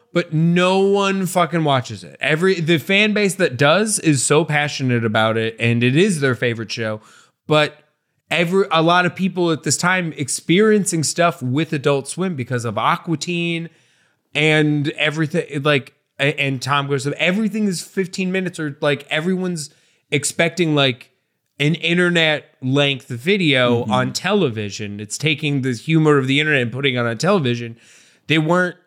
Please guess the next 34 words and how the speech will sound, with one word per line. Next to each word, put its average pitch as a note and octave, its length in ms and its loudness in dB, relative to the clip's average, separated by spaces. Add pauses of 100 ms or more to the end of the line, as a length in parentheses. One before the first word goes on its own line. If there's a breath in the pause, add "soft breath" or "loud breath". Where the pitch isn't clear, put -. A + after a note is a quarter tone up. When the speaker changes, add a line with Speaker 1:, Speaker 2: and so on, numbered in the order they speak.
(240)
Speaker 1:
they C#3+ 120 0
didn't, F#3 300 0
ain't, D#3 340 2
ain't F3 200 0
nobody A3 360 2
had G#3+ 120 0
time A3 280 0
for - 160 -14
that. G1+ 240 -18 (140)
Speaker 2:
I'd B3+ 260 0
say D4 300 2
season C4 380 0
three A3+ 220 -2
did F3 260 2
have F#3 200 2
some E3+ 160 0
good E3 160 2
episodes. D#3 520 0
I D3 40 2
really D3 320 2
liked C#3+ 260 0
the C#3+ 80 -4
season C#3+ 340 0
opener, C3+ 420 0
Renovation B2+ 720 0
Clock, D3+ 580 0 (340)
uh, B2 500 4 (260)
resi-, B2+ 400 0
Death E3 260 0
Residuals D#3+ 680 2
I D3 40 4
referenced C#3+ 500 0
before, C#3 420 0
like, C3 220 -4